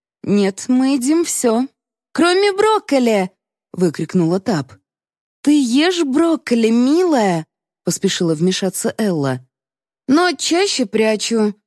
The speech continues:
заявила Тап, хитро глядя на Броди. И тот подмигнул ей. Видимо, в детстве так же поступал с брокколи.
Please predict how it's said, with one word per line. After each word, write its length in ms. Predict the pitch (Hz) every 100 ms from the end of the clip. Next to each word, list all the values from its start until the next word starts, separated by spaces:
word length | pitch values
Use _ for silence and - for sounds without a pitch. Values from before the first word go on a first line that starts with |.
| _ _ -
заявила 600 | 175 190 185 175 165 170
Тап, 340 | - 226 247
хитро 460 | 202 - 254 - 196
глядя 360 | 165 175 180 180
на 160 | 180
Броди. 500 | 170 151 135 143 139 139 _ _ _
И 120 | 247 247
тот 380 | 330 381 - -
подмигнул 580 | 277 220 247 214 202 202
ей. 340 | 185 196 185 _ _ _ _ _ -
Видимо, 420 | 196 294 285 294
в 60 | 233
детстве 520 | 190 330 - - 202
так 240 | - 214
же 140 | 175 180
поступал 560 | 175 - 170 - 175
с 100 | 180
брокколи. 580 | 180 170 127 135 120 110